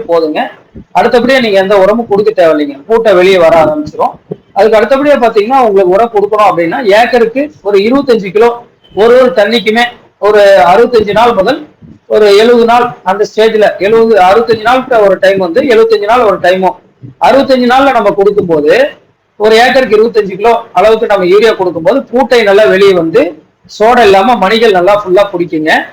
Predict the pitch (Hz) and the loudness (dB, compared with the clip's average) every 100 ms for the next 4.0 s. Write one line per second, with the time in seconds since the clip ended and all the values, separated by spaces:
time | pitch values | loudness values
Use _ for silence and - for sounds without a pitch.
0 | - _ _ _ 220 247 233 202 240 262 | -20 _ _ _ -4 0 2 2 2 0
1 | 247 277 269 226 185 190 165 160 185 285 | 0 -2 -2 0 2 2 0 -2 -4 -4
2 | 196 220 247 247 269 226 196 180 214 233 | -2 0 0 0 2 0 2 2 2 2
3 | 220 208 226 262 233 220 220 175 156 170 | 0 0 0 0 0 -2 -2 -4 -2 0